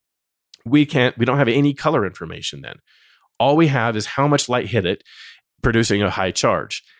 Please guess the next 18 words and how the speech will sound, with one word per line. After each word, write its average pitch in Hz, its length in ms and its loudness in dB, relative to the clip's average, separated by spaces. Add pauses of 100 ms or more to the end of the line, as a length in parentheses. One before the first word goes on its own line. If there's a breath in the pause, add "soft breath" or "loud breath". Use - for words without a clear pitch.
(280 soft breath)
And 101 240 -2
that's 151 300 -2
where 110 500 2 (720 loud breath)
really 143 400 4
smart 123 320 0
people 104 540 -2 (320)
were 107 100 2
able 107 300 2
to, 107 360 -2 (280)
uh, 98 140 -2
come 147 260 0
up 160 120 -4
with 117 140 -2
a 104 60 -2
concept 143 580 -4
of 135 80 -6
something 107 240 -4
called 92 320 -2